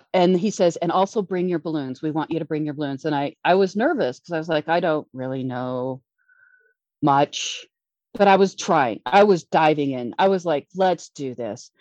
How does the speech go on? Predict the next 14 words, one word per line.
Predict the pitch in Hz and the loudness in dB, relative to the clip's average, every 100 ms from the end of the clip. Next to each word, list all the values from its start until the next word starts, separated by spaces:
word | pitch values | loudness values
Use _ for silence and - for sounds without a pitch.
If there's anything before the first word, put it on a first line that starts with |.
| _ _ _ | _ _ _
So | - 247 208 202 - | -4 4 8 8 6
I | |
had | 190 247 294 | 2 4 6
my | 285 | 6
bag | 214 175 170 175 | 6 6 6 4
of | 165 | 0
balloons | 165 147 135 135 147 - _ _ _ _ _ _ _ - | 0 2 0 -4 -6 -16 _ _ _ _ _ _ _ -2
and | 170 170 165 160 156 156 151 - _ _ _ _ _ 220 | 2 4 4 4 4 2 -2 -16 _ _ _ _ _ -6
<clears throat> | 208 151 139 135 - _ _ _ _ _ _ 180 | -2 -2 -4 -16 -20 _ _ _ _ _ _ 0
I | 190 | 2
was, | 180 175 165 165 156 - | 4 4 4 2 -2 -2
uh, | 156 139 131 110 _ | 0 2 -2 -6 _
sitting | - - 311 | -12 -6 0
there | 180 | 0